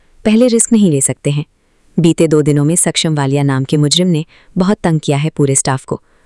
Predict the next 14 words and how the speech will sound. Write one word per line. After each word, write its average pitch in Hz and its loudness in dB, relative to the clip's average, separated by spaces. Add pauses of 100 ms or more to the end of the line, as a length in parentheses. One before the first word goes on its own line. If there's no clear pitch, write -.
(120)
दो 160 4
बार 143 -2
भागने 143 0
की 165 -4
कोशिश 151 -2
कर 135 -2
चुका - -4
है, 147 -6 (420)
दूसरे 185 2
इंस्पेक्टर 147 -2
को 151 -2
दबोच 135 -2
लिया 131 0
था, 151 -10